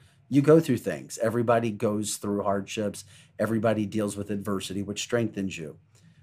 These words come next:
Once again, I was more concerned for my kids and what was going to possibly come back on them.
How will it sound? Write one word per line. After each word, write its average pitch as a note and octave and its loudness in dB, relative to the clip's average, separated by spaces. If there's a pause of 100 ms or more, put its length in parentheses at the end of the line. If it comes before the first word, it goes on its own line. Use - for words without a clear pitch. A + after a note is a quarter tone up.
(160)
Once A#2 0
again, A#2 2
I A2 0
was G#2+ -6
more G#2+ -2
concerned G2+ -4
for F2+ -14
my F2 -8
kids C3 4 (680)
and G#2+ 0
what G#2 0
was G2+ -4
going G2 -4
to F#2 -6 (880)
possibly G2+ -2
come G2+ -4
back F2 -4
on F2 -8
them. D#2 -14